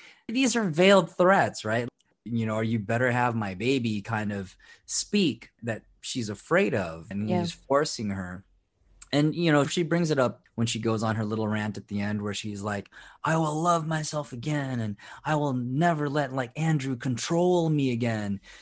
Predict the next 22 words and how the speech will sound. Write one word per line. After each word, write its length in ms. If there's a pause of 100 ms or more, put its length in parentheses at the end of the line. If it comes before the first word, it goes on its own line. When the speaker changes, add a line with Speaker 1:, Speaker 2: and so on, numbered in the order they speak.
Speaker 1:
So 480 (320)
the 240 (260)
control 680
being 380
the 100
key 260
word 380
there, 360
I 80
think 260
she 200
knows 640
that 240 (340)
he 140
was 80
controlling 500
her, 300
right? 340
So 380 (520)
this 280
anxiety 720
attack 600